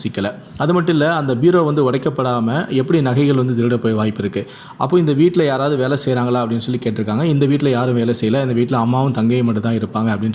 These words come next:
சொல்லியிருக்காங்க. அதுக்கப்புறம் போலீசாருடைய சந்தேக பார்வை சங்கீதாவுடைய, அ, தங்கை மீது திரும்பி இருக்கு. அவங்க வந்து கணவனுடன் ஏற்பட்ட கருத்து வேறுபாடு காரணமாக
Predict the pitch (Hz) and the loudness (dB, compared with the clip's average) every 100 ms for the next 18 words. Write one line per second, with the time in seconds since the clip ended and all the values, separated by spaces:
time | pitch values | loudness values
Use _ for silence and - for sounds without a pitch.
0 | 98 98 98 98 101 - - - - 151 | -4 -4 -4 -6 -6 -10 -20 -12 -4 0
1 | 170 165 165 147 175 180 147 139 120 117 | 2 0 0 2 2 2 2 2 0 0
2 | 127 143 131 113 113 143 123 120 156 160 | 2 2 2 0 0 0 0 0 2 2
3 | 156 135 120 113 139 165 123 113 123 160 | 0 0 -2 0 0 0 -2 -2 -2 0
4 | 147 123 131 110 107 98 95 - - - | 2 2 0 0 0 0 -4 -8 -12 -20
5 | - - 127 180 165 151 147 175 139 131 | -10 -2 2 2 2 2 2 0 0 0
6 | 160 165 156 139 139 131 135 131 131 139 | 0 2 2 0 0 -2 -2 0 0 2
7 | 160 139 127 120 110 110 120 117 123 151 | 2 2 2 0 0 0 2 2 2 0